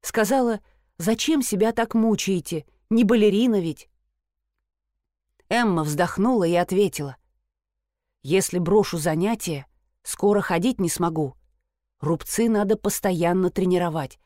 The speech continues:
иначе они задеревенеют. Тогда мне каюк». Я её после этих слов зауважала. Огромной силы воли женщина. Плакала она только в своей ванной.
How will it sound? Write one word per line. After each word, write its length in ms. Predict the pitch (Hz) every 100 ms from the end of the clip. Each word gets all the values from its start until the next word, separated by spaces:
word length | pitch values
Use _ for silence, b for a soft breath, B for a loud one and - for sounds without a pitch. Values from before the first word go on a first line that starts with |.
| _ _ -
иначе 460 | 175 170 208 -
они 300 | 175 175 185
задеревенеют. 1000 | 190 175 180 190 180 190 180 185 175 - _ _ _ _ -
Тогда 380 | 170 165 160 170
мне 200 | 175 190
каюк». 480 | 226 180 156 - _ _ _ _ _ _ _ _ _ _ _ _ _ _ -
Я 240 | 170 208 208
её 180 | 202
после 380 | 202 202 - 196
этих 240 | 202 - -
слов 280 | 269 285
зауважала. 760 | 147 170 151 160 135 160 151 139 _ _ _ _
Огромной 680 | - 180 190 285 277 247 233
силы 380 | - 254 233 226
воли 320 | 185 175 156
женщина. 580 | 139 160 131 - 139 - _ _ _ _ _ _ _ _ _ _ _
Плакала 480 | - 262 349 208 170
она 220 | 151 156
только 360 | 147 190 247 302
в 60 | -
своей 340 | 170 180 202
ванной. 460 | 156 147 143 139